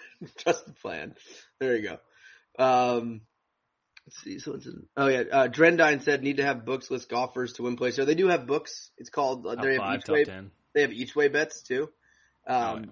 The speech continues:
Speaker 2: yeah.
Speaker 1: where you can get, you can basically split your money between, it's kinda like a win place and show almost, but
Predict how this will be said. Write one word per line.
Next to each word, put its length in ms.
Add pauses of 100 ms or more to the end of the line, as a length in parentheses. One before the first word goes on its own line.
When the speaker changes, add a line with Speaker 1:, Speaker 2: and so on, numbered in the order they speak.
(320)
Speaker 2:
yeah. 60
Speaker 1:
where 140
you 200
can 140
get, 300
you 100
can 80
basically 320
split 320
your 100
money 340
between, 640 (160)
it's 80
kinda 200
like 160
a 40
win 200
place 300
and 100
show 180 (120)
almost, 360
but 180